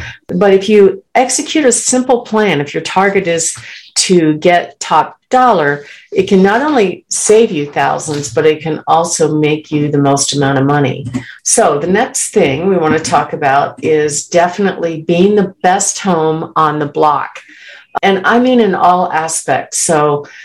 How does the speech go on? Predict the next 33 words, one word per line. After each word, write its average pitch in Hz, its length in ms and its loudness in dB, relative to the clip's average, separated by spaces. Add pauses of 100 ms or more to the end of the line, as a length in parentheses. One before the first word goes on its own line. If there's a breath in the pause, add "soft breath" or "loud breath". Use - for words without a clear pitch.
(160 loud breath)
uh, 156 280 0
curb 247 460 2
appeal 165 540 -2
is 151 200 -2
really 165 280 4
important. 151 480 -2
You 175 40 -8
can't 254 300 -2
change 202 340 2 (200)
what 175 260 2
it 175 240 -4
is, 139 480 0 (260 loud breath)
but 202 160 0
you 214 80 0
can 214 180 0
certainly 233 560 2
update 175 640 -2
the 175 100 -6
condition 156 640 0
and 143 180 0
how 170 300 4
well 160 380 2
cared 208 380 -2
for 165 220 0
it 151 80 -2
is. 131 340 -4 (320 loud breath)
It - 120 -2
doesn't 359 340 2
necessarily 202 760 2
have 175 380 -4
to 190 100 -2
be 160 180 -4
remodeled 147 800 0